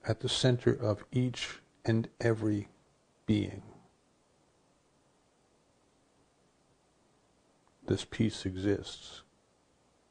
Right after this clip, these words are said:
without distraction, without diversion, without judgment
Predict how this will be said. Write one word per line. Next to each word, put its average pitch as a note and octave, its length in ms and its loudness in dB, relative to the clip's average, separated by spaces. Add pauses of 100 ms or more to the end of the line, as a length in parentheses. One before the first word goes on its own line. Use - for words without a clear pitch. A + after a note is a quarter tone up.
(1900)
without F#2+ 360 -2
distraction, G#2+ 680 -2 (2250)
without G2 440 2 (320)
diversion, G2+ 640 2 (2750)
without F#2+ 440 -2
judgment G2+ 640 0